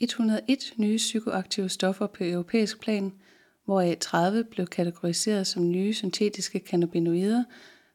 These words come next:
var antallet af nye indberettede psykoaktive stoffer næsten halveret i to tusind og sytten til tooghalvtreds, hvoraf elleve var syntetiske cannabinoider. Alligevel er syntetiske cannabinoider en stofgruppe,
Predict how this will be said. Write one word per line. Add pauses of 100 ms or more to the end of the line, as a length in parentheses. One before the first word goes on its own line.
var
antallet
af
nye
indberettede
psykoaktive
stoffer
næsten
halveret
i
to
tusind
og
sytten (340)
til
tooghalvtreds, (420)
hvoraf
elleve (160)
var
syntetiske
cannabinoider. (1300)
Alligevel
er
syntetiske
cannabinoider
en
stofgruppe,